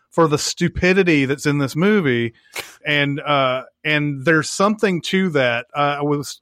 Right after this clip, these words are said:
recently talking to somebody about how, like, an actor could go into a piece of shit, and this is not a piece of shit, but an actor can go into a piece of shit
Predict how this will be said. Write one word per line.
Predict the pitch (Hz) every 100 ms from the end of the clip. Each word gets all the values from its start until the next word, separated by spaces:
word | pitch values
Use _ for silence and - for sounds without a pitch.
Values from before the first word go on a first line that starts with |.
| _ _ _ _ -
recently | 151 202 214 196 175
talking | 185 185 190 190
to | 170
somebody | - 180 165 156 143
about | 139 139 131
how, | 143 131
like, | 131 123 120 - _ _ _ _ -
an | 143
actor | 160 208 226
could | 190 165
go | 165 170
into | 160 147 156
a |
piece | - 147 135
of | -
shit, | 143 143
and | 165
this | 180
is | 185
not | 156 151
a | 127
piece | 131 117
of | 117
shit, | 156 127
but | 123 123 _ _ -
an | 160
actor | 226 233
can | 190 185
go | 202
into | 190 180
a |
piece | 165 180 160
of |
shit | 147 160 139